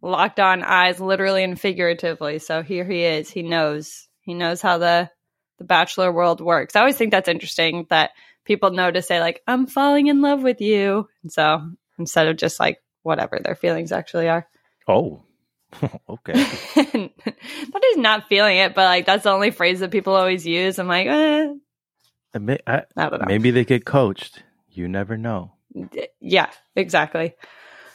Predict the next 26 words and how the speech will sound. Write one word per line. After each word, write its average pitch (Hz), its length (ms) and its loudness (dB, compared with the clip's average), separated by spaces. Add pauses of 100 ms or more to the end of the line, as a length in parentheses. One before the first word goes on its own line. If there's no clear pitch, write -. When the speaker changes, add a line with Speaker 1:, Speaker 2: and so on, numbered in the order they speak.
(160)
Speaker 1:
So 233 180 2
then 262 300 2
we 269 160 2
go 202 240 4
on 185 600 0 (420)
to 180 640 0 (800)
a 175 120 -2
two-on-one, 160 960 0
which 208 180 -4
we 240 100 0
see 269 300 0
in 277 100 4
the 277 80 2
previews 208 640 2
is 196 160 -8
coming, 170 500 -2
but 180 180 -2
still 170 280 0
it's 156 140 -8
fun 175 180 -2
to 175 80 -4
see 180 220 -4
happen. 160 540 0
We 170 100 -4
see 170 280 -4
Sean 190 640 2